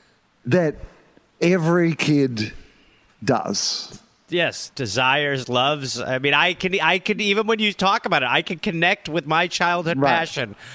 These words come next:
Speaker 2: of opening things to see what's inside.
Speaker 1: Okay. So it's not the kid who says, "You know what? You should get this on camera," is it?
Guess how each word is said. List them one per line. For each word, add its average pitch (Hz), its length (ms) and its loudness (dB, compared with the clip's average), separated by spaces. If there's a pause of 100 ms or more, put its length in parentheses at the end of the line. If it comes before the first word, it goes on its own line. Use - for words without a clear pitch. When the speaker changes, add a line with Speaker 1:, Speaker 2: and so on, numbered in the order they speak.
(160)
Speaker 2:
of 139 160 2 (100)
opening 175 540 2
things 156 380 -2
to 147 100 -2
see 160 200 0
what's 156 220 -2
inside. 143 580 2
Speaker 1:
Okay. 151 340 2 (440)
So 202 460 2 (120)
it's 190 200 0
not 285 220 2
the 202 100 2
kid 127 580 2 (720)
who 160 160 4
says, 135 680 2 (1300)
"You 156 120 4
know 156 100 4
what? 147 320 2
You 147 140 0
should 139 180 2
get 131 140 2
this 120 160 2
on 120 140 2
camera," 101 380 2
is 123 200 0
it? 98 160 -2